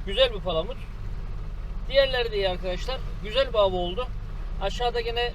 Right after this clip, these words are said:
birkaç tane daha palamut var. Onlar da bunun kadar olduğu için elimle de tutamadığımdan dolayı böyle bir kapanış yapıyorum sizlere. Evet sevgili dostlarım.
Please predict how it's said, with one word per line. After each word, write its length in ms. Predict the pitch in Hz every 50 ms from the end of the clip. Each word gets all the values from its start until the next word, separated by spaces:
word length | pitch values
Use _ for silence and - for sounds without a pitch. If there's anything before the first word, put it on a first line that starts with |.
| - 214
birkaç 260 | 214 220 233 220 226
tane 200 | 233 233 226 233
daha 100 | 240 240
palamut 360 | 220 220 214 214 214 208 262
var. 60 | 254
Onlar 320 | 226 220 220 233 233 226 220
da 200 | 233 226 220 - - -
bunun 160 | 226 233 233
kadar 220 | - 214 208 202 214
olduğu 240 | 220 214 196 185
için 180 | 180 - - 254 - - - - - - - - -
elimle 340 | 175 196 214 214 208 208 202
de 60 | 202
tutamadığımdan 720 | 202 - - 240 240 226 208 180 185 180 175 175 175 - -
dolayı 300 | 226 202 190 214 233 - - - - - - - - - - - - - - - - - - -
böyle 380 | 254 220 190 196 240 254 240 - - - - - - - - - - - - - -
bir 140 | 214 233 214 - - 208
kapanış 480 | 208 190 196 202 226 247 226 - -
yapıyorum 380 | 190 196 185 220 240 247 233 185
sizlere. 360 | - 170 165 156 160 156 180
Evet 160 | 226 233 214
sevgili 240 | - 208 214 233 240
dostlarım. 300 | 240 - - 202 151 -